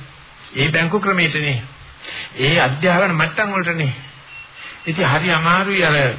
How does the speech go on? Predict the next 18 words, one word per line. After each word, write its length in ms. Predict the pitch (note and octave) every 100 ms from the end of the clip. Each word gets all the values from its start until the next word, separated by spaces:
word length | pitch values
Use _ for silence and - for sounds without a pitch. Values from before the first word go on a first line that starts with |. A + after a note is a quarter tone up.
| - - - - - - - -
මේ 240 | - C3 B2 A2
ඇයි 280 | C3 F#3
මේ 160 | F3+ D#3
ළමයින්ට 420 | C3+ D3 F3+ F3
අපි 180 | D#3+ D3
දොස් 220 | C3+ C#3+
කිව්වට 380 | - F#3+ A2+ F#2 F2+ C3 B2+ - - - - - -
ඒගොල්ලෝ 540 | B2 A#2+ B2+ B2+ C#3+ B2 - - - - - -
මේ 200 | G#2+ A#2
තරම් 360 | A#2 A#2+ C#3
ආඝාතයකින් 960 | B2+ B2+ B2+ B2+ C#3 C3+ C#3+ C3+ D#3+ D3+
ඇයි 140 | C#3+
දෙමාපියොත් 580 | C3+ C#3+ C#3 D3+ C#3 E3
එක්ක 120 | D#3+
වෛර 300 | C#3+ C#3 C#3
කරන්නේ 360 | C3 C3 C3 A#2
අර 120 | A#2+
හින්දාලුවෝ? 600 | A#2 A2+ G#2+ A2 G#2